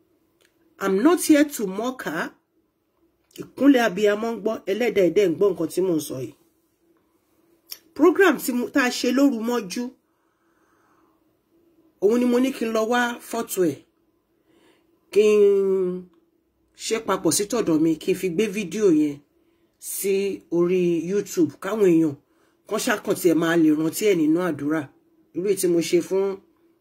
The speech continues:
eh, Màmá, eh,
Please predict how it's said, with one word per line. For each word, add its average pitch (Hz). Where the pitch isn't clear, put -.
eh, 143
Màmá, 156
eh, 160